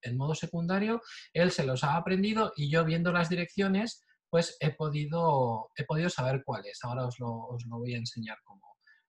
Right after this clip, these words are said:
cómo se ha hecho. Entonces ya he tenido un control, pues, más profesional o más de lo que yo iba buscando del SmartThings, ¿no? Pues a mí me dan todo esto y me hacen pasar por el,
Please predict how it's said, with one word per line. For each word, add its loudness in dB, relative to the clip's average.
cómo -2
se -10
ha -10
hecho. -12
Entonces 2
ya 4
he 2
tenido 4
un 2
control, 2
pues, -6
más -2
profesional 0
o -4
más 2
de 6
lo 2
que -4
yo 2
iba 2
buscando 2
del -2
SmartThings, -10
¿no? -6
Pues -8
a -8
mí -6
me -4
dan -2
todo 0
esto 2
y 0
me 0
hacen -2
pasar -2
por -2
el, -4